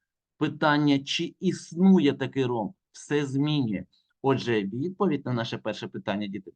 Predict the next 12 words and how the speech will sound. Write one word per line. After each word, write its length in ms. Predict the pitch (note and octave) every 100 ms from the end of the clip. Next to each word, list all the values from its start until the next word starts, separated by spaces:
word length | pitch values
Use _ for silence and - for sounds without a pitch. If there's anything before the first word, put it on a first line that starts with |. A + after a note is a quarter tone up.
| -
буде 220 | G2 A#2+ - _ _
позитивна. 680 | A#2 G2 B2 B2+ C#3 G2+ - _ _ -
Так, 320 | F3+ E3 - _
існує 480 | C#3 D3 - F3 D3+
такий 320 | - A#2 B2
ромб, 280 | A2+ G#2 F#2+ - _ _
а 140 | A2+
саме 460 | A2 - D3+ F#3 F#3+ -
це 240 | - B2
квадрат. 560 | A#2 - A2+ G2+ F#2+ F#2+ _ _ _ _
Навколо 560 | A2+ C3+ C3+ B2+ A#2+ F#2+
квадрата 600 | F#2+ F#2 A2 F3 G3 G3